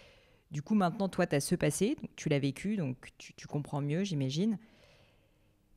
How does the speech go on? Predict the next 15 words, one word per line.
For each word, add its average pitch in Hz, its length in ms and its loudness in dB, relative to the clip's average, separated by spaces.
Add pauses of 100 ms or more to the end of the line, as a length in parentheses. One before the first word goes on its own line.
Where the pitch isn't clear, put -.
(920)
Est-ce 170 160 2
que 247 80 4
tu 233 140 -4
pourrais 190 240 4
nous 165 140 2
décrire 202 520 2
globalement, 160 640 2
sans, 143 240 -4
sans 143 160 -4
dévoiler 147 320 2
des 143 120 0
recettes 147 380 0
bien 147 140 0
évidemment, 170 460 0
mais 160 180 -2